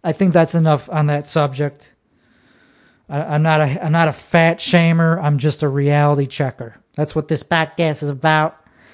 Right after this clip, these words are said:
And we're getting towards the, the singularity, whether you know it or not. Hey, if you're watching this now, you're early because this topic is gonna be what pretty much everybody's talking about.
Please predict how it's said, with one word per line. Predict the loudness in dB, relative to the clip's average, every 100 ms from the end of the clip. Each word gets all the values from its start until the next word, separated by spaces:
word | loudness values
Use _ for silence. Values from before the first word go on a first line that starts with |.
| _
And | -2
we're | 0
getting | 2 2 4
towards | 2 2 0
the, | 0 0
the | -4 -4
singularity, | 0 0 2 2 2 0 -4 -8 -12 _ _ _ 0
whether | 2 4 4
you | 4
know | 4 4 4
it | 2
or |
not. | 2 2 2 0 -8 -20 _ _ _ _
Hey, | 2 2 0 -10 _ _ _ _ _ _ _ _ _ 0
if | 2 4
you're | 4
watching | 6 4 4 2
this | 2 2
now, | 4 4 2 0
you're | 2 4
early | 4 4 2 -2
because | -4 0 0 0 -6 -8 0
this | 0 2
topic | 2 2 0 -4
is | -4 -8 -6
gonna | -4
be | -2 -2
what | 0 -2 0
pretty | 0
much | 0 -4 _
everybody's | 0 2 0 -4 -2 -4 -4
talking | -4 -4 -4 -8
about. | -8 -8 -10 -18 -20